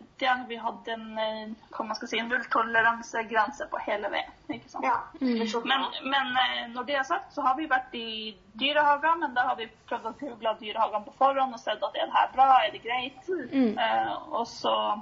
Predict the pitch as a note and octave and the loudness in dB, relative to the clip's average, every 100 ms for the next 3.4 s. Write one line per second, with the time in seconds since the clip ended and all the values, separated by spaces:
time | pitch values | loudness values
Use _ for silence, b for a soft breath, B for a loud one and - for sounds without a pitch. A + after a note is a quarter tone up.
0 | - - - F4+ - - - _ _ _ | -8 -6 -2 2 0 -2 -20 _ _ _
1 | _ _ - A3 A4+ A#3 A3+ G#3 F#3 B3+ | _ _ 0 2 4 4 6 8 8 10
2 | B3 A3+ A#3+ G#3+ G#3 G3+ F#3+ G3+ - F3+ | 10 10 10 8 6 4 2 0 0 2
3 | F3+ F#3+ G3+ | 4 4 4